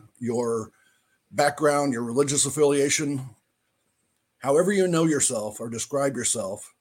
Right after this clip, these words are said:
your pronouns, your gender identities,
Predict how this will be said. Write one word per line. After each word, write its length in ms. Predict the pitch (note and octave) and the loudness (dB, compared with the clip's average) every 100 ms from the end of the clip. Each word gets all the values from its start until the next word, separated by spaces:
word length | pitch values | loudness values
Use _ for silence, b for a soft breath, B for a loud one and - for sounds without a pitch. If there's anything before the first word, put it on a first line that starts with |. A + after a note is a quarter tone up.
| _ _ | _ _
your 140 | G#2+ A2 | -12 -10
pronouns, 840 | - D3 D3 D3 C#3 C#3 C3 - b b b - | -6 -2 -2 -2 -2 -2 -2 -4 b b b -10
your 340 | A#2 A2+ G#2+ | -6 -4 -4
gender 320 | A2 E3 D3+ | -4 2 4
identities, 720 | C#3+ C#3+ D3 C#3 C#3 B2+ - | 4 2 0 0 -2 0 -2